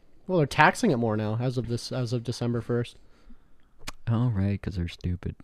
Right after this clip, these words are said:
Speaker 1: Yeah, they're literally dum-dums.
Speaker 2: They should literally give it a subsidy.
Speaker 1: They're literally dum-dums.
Speaker 2: <laughs>
Speaker 1: Um, yeah, and this is why I can't, I don't like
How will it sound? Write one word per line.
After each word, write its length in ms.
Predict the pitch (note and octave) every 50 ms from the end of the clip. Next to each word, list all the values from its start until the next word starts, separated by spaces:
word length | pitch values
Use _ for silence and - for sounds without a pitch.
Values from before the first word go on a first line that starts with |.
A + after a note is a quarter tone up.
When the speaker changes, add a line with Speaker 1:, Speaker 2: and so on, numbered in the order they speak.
| - - -
Speaker 1:
Yeah, 260 | - A#2+ A#2 A#2 A2+ G#2+ - - - - -
they're 100 | B2+ A#2+
literally 480 | B2+ B2+ C#3 D3+ D#3+ F3+ F3+ D#3 C#3+ C3
dum-dums. 680 | B2+ A#2 A2+ A2+ G#2 G2+ F#2 - A#2+ C3+ - - - - - -
Speaker 2:
They 100 | G2+ G2+
should 180 | F#2+ A2 G2+ F#2
literally 420 | F#2 G2+ A2 G#2+ A2 G2+ G2 F2+
give 160 | E2+ F#2+ F2+
it 80 | F2+ F2
a 60 | E2+
subsidy. 540 | - F#2+ F2 D#2+ E2+ D#2+ D#2 D#2 - F2 - - - - - - - - - - - - - - - - - - - - - - - - - - - - - -
Speaker 1:
They're 260 | C#3+ C3 C#3 C3 C3
literally 400 | C3 C3+ D3 D3+ E3 E3 D3+ C3+
dum-dums. 440 | A#2+ G#2+ G2+ G2+ - - - - - - - - - - - - - G3 - - -
Speaker 2:
<laughs> 240 | - - A#3+ - - - - - - - - - - -
Speaker 1:
Um, 480 | D3+ D3+ D3+ D3+ D3 C#3 C3 B2+ C3+ D3
yeah, 220 | E3+ G3 G#3+ F3
and 200 | C3+ D3 C#3+ D3
this 160 | D#3+ - - G3
is 100 | E3+ E3
why 520 | C#3+ C#3+ C#3 C#3+ C#3+ C#3 C#3 C#3 C3 C3 -
I 220 | D3 C#3 C3+ C3 C3
can't, 420 | - - - C3+ C3 C3 - - - - - -
I 100 | D#3 C#3
don't 260 | B2+ C3+ C3+ B2+ - -
like 520 | C3 B2 B2 A#2+ A#2 - - - -